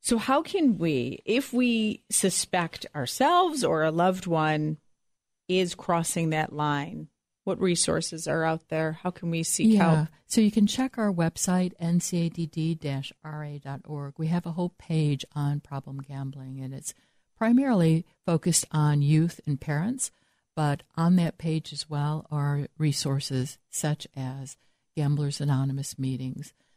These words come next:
Speaker 2: There's a counseling program, for example, actually two now in the community. Uh, links are also on our website to that. There also is a waiver now at treatment providers. Um, so two treatment providers so far in town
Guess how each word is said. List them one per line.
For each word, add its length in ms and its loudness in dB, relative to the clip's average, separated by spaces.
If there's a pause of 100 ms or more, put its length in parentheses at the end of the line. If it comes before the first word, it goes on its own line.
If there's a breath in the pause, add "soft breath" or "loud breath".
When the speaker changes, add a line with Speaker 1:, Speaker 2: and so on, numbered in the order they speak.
(140)
Speaker 2:
There's 240 -2
a 200 -2
counseling 520 -4
program, 720 -12
for 60 -12
example, 360 -6
actually 380 -16
two 240 -8
now 220 -8
in 100 -14
the 80 -20 (100)
community. 580 -12 (480)
Uh, 220 -8
links 380 -6
are 160 -16
also 320 -14
on 100 -10
our 120 -10
website 520 -16
to 140 -14
that. 320 -14 (540)
There 260 -6
also 640 -4
is 100 -10
a 120 -8
waiver 640 -8
now 460 -12 (140)
at 300 -8 (200)
treatment 420 -6
providers. 680 -16 (460)
Um, 320 -12
so 320 -14 (220)
two 380 -2 (200)
treatment 300 -8
providers 480 -12
so 180 -12
far 220 -16
in 100 -12
town 380 -8